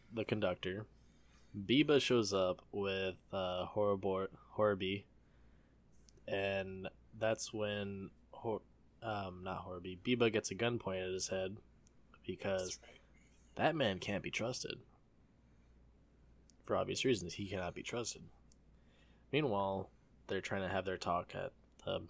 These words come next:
Speaker 1: noble's place. Mimei is going around trying to open the gate so the train can come in 'cause we've done so much. We need to have our safety rest and all this other stuff.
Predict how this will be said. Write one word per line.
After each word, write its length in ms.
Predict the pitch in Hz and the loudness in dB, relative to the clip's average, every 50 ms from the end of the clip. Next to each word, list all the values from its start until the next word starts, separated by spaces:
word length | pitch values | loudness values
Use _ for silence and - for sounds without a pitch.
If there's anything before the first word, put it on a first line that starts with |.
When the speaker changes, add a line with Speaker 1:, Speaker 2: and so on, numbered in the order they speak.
| - - - | -16 -14 -10
Speaker 1:
noble's 360 | - 107 92 87 87 87 85 - | -6 -4 -4 -4 -2 -4 -4 -4
place. 360 | - 90 90 92 98 - - - - - - - - - - - - - - - - - - - - - - - - - - | -2 -2 0 0 -2 -4 -8 -12 -18 -20 -20 -20 -20 -20 -20 -20 -20 -20 -20 -20 -20 -20 -20 -20 -20 -20 -20 -20 -20 -10 -2
Mimei 540 | 117 113 143 151 135 117 101 98 101 113 - - - - - - - - | 2 4 4 6 8 6 6 6 4 2 0 -4 -18 -20 -20 -18 -8 -2
is 280 | 104 101 95 92 95 - - | -2 0 0 -2 -4 -2 0
going 240 | - 107 104 101 101 | 2 2 4 2 2
around 480 | 98 95 95 95 92 92 95 92 92 - - - - - - | 0 2 2 2 2 2 0 -2 -4 -10 -14 -20 -18 -10 -6
trying 240 | - 117 104 98 | -2 0 0 0
to 80 | 95 - - - - | -2 -4 -8 -4 -4
open 320 | 107 101 - - 104 98 | -4 -2 -2 -4 -6 -4
the 100 | 98 95 | -4 -2
gate 380 | 92 127 135 135 113 113 117 - - - - - - - - - - - - - - - - - - - - | 2 4 6 6 6 4 2 -2 -6 -20 -20 -20 -20 -20 -20 -20 -20 -20 -20 -20 -20 -20 -20 -20 -18 -12 -4
so 200 | - - 104 92 | 0 2 2 2
the 200 | 87 90 85 - - - - - | 2 -2 -4 -6 -8 -18 -8 -2
train 300 | - - 131 160 180 165 | 2 6 8 8 8 6
can 160 | 127 117 107 | 6 2 2
come 300 | - - 107 95 95 95 | 2 2 2 2 2 2
in 160 | 98 104 117 | 2 2 2
'cause 320 | 120 - 107 95 90 - - - - - - - - - - - - | 2 2 2 0 0 -2 -6 -12 -16 -18 -18 -20 -20 -20 -20 -8 0
we've 180 | - 123 127 131 | 4 4 6 8
done 180 | 147 147 139 | 8 8 8
so 260 | 123 - - 135 139 131 | 6 6 8 8 8 8
much. 260 | 135 139 131 - - | 8 6 6 4 4
We 80 | - | 4
need 140 | 120 127 123 | 6 8 8
to 80 | 117 117 | 8 6
have 260 | 117 123 127 123 117 | 6 4 4 4 6
our 320 | 120 117 110 107 107 101 - | 6 6 6 6 6 4 2
safety 440 | - - - 131 131 131 - 123 110 | 0 2 4 4 4 4 4 2 4
rest 380 | 107 117 120 120 113 - - - | 6 8 8 8 6 4 2 4
and 80 | 117 | 4
all 120 | 113 117 117 | 6 6 6
this 140 | 117 113 - | 6 6 8
other 140 | 131 135 135 | 8 8 8
stuff. 340 | - - - 107 107 110 | 6 4 2 4 2 2